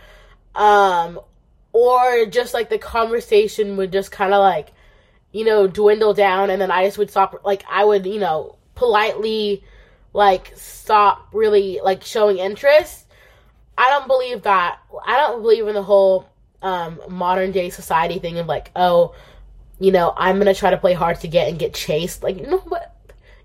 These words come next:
Y'all, oh, man. Okay, I was in high school too.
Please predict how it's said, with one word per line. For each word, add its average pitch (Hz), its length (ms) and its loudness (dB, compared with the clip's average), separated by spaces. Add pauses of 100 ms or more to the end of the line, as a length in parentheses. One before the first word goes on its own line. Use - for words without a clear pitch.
Y'all, 370 560 4 (280)
oh, - 500 -20 (140)
man. 185 420 -16 (720)
Okay, 233 220 -2
I 214 160 4
was 277 120 0
in 269 80 -8
high 208 220 0
school 196 240 -4
too. 151 360 -10